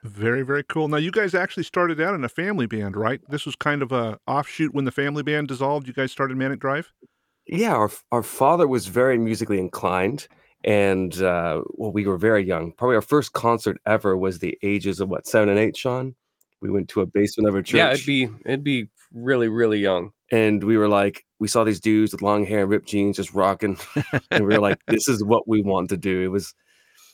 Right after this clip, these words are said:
Speaker 2: it was in that moment we knew we were gonna be starving musicians. And so,
Speaker 1: <laughs>
Speaker 2: um, my father, who was very musical, we kinda just,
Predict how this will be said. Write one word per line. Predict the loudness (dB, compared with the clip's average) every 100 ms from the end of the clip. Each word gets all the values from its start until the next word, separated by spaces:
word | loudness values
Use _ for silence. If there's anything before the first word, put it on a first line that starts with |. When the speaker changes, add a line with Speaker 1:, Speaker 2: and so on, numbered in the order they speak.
| 0
Speaker 2:
it | 2
was | 4
in | 4
that | 4 4
moment | 4 4 0 0
we | 0
knew | 2 0
we | -2
were | -2
gonna | -2 -2
be | -4 -6
starving | -2 0 0 -2
musicians. | 0 0 0 -4 -4
And | -6
so, | -2 0 2 0 -4 -10 -10
Speaker 1:
<laughs> | _ -6 -2
Speaker 2:
um, | 0 2 2 -2 -8 -18 _ _
my | -2 0
father, | 2 2 4
who | 0
was | -2
very | -2 -2
musical, | -2 -4 -6 -4 -2
we | -2
kinda | -2 -2 -2
just, | -2 -8 -10